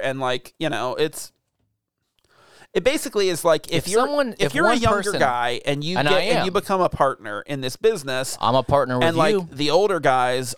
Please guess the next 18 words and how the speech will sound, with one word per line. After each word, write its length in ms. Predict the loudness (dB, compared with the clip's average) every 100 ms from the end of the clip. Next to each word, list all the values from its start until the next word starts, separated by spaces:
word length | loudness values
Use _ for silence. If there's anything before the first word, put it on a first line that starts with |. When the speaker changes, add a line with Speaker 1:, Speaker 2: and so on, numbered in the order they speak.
| -2
Speaker 1:
are, 520 | 2 2 0 -2 -6 _ _ -4
like, 180 | -4
the, 180 | -4 -8 -2
the 140 | -2
part, 260 | 2 0 0
the, 200 | -10 -14 -14 _ _ -6
the 160 | -4 -4
pre-existing 800 | -6 -6 0 2 2 0 -4 0
Speaker 2:
Duh. 60 |
I 80 | 4
don't, 80 | 4
Speaker 1:
partners 360 | 0 -4 -2
Speaker 2:
I 60 | 0
Speaker 1:
are, 140 | 2
Speaker 2:
don't. 60 | 2
Speaker 1:
like, 220 | 0 -2 -4
older 380 | 0 0 0 -2
guys, 600 | 0 0 0 -2 -4